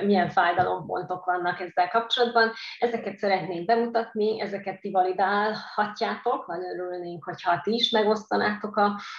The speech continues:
a meglátásaitokat, és utána megmutatjuk, ö, gyakorlati szempontból, hogy milyen lehetőségeket látunk, hogyan,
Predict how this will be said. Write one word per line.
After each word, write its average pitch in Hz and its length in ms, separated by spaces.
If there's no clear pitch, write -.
a - 80
meglátásaitokat, 220 1300
és 233 160
utána 202 360
megmutatjuk, 196 1000
ö, 185 220
gyakorlati 185 640
szempontból, 202 840
hogy 208 200
milyen 196 260
lehetőségeket 185 960
látunk, 175 460
hogyan, 185 480